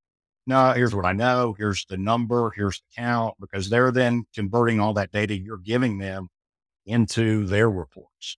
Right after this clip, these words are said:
into, into their forecasting and their budgeting. And they're doing the same thing you did on the front end of the project. They're now doing on the development on the project, and they're using your information. So it, it goes to show the, the,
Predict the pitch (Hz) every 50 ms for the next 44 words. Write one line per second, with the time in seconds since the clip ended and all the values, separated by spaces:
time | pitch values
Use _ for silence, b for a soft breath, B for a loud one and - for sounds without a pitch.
0 | _ - 92 92 95 87 - 107 101 95 87 - 120 113 101 113 107 98 110 113
1 | 117 - - 113 107 101 90 - - 85 82 85 - - - 90 90 95 98 98
2 | 107 113 123 107 90 95 92 95 85 78 87 78 82 80 80 78 - _ _ _
3 | _ _ _ _ _ _ _ _ - 113 127 131 127 107 123 123 120 113 113 107
4 | 101 92 - - 117 117 113 104 - 117 117 110 95 98 113 120 110 117 113 110
5 | 101 107 107 104 92 - - 117 113 123 120 107 101 101 90 - _ _ 92 90
6 | 90 87 _ - - - _ _ _ _ _ _ _ _ _ _ - 98 110 120
7 | 120 113 104 104 98 90 104 104 104 101 98 101 98 90 85 82 82 95 101 104
8 | 104 - 98 92 90 90 85 - _ - 87 90 90 _ _ _ _ 101 98 95
9 | 95 101 98 95 104 107 104 90 107 101 95 92 95 101 98 101 101 90 - -
10 | 95 90 90 98 95 - - - _ _ _ - - - 101 95 95 - _ _
11 | _ _ _ _ _ - 101 92 110 117 123 120 - - 113 101 - - 107 107
12 | 104 90 92 95 90 90 - _ 90 87 92 87 87 82